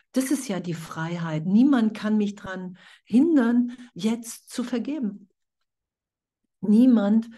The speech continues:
kann mich hindern, jetzt voller Segen an meine Brüder zu denken. Und das sagt Jesus im Kurs ja auch, du kannst jetzt in diesem Augenblick alle segnen,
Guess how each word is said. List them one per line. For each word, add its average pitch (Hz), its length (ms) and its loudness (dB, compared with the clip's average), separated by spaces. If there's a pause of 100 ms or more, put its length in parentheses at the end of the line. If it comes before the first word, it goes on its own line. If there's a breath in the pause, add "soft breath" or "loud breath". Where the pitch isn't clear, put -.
(260 loud breath)
kann 233 240 0
mich 240 200 0
hindern, 269 720 0 (880)
jetzt - 540 -10 (160)
voller 247 340 -2
Segen 220 800 -4
an 202 160 -6
meine 202 200 -2
Brüder 202 460 -8
zu - 240 -12
denken. 160 800 -10 (380)
Und 214 140 0
das 214 160 -2
sagt 226 280 -4
Jesus 233 320 0
im 226 120 2
Kurs 247 320 -4
ja 233 180 -4
auch, 240 80 -8
du 214 160 -10
kannst 214 520 -6 (340 loud breath)
jetzt 262 280 -2
in 240 100 6
diesem 247 260 4
Augenblick 208 720 -2
alle 240 260 -2
segnen, 196 800 -6